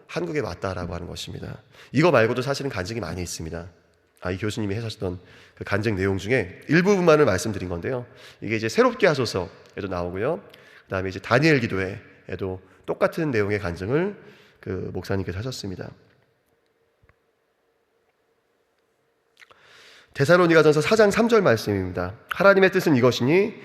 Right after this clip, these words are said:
너희의 거룩함이라." 하나님의 뜻은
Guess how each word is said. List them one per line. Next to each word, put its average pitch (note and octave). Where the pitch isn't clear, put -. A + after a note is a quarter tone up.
너희의 B2+
거룩함이라." G#2
하나님의 A3
뜻은 E3+